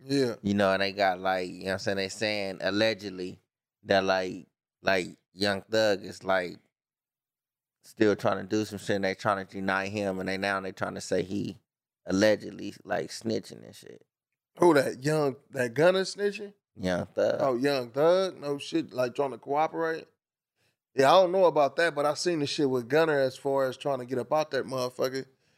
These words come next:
Speaker 1: And Kim Kardashian endorsed him and shit, like, talking about
Speaker 2: Mm-hmm.
Speaker 1: she, uh, like, trying to push for him to get out, though. I think shit, 'cause I guess they dropped one of the charges against him,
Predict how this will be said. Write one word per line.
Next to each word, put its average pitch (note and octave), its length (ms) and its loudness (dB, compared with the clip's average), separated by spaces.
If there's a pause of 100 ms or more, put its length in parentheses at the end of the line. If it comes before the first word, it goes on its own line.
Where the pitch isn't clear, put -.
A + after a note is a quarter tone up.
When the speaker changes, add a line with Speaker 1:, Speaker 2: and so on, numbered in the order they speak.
(300)
Speaker 1:
And A#2+ 160 -4
Kim E3 260 2
Kardashian D3 800 0
endorsed C3 520 -2
him B2+ 140 -14
and B2+ 100 -12
shit, C3 180 -4
like, B2 260 -2
talking C3 180 -4
about B2+ 120 -6
Speaker 2:
Mm-hmm. - 140 -6
Speaker 1:
she, C3+ 100 -4
uh, C3 320 -6 (800)
like, A#2+ 160 -14
trying C3+ 180 0
to B2+ 60 -6
push C#3+ 260 0
for C3+ 180 -6
him B2+ 80 -6
to C3 80 -4
get C#3 160 -2
out, A#2+ 260 0
though. A2+ 200 -2
I A#2+ 80 2
think D3+ 300 -6
shit, D3 400 0 (360)
'cause D#3 120 2
I D3+ 100 6
guess F3 220 4
they D#3+ 160 0
dropped C3+ 460 0
one D3+ 160 0
of C#3+ 100 4
the C3 80 -6
charges D3+ 540 0
against B2+ 460 -4
him, D3 340 -2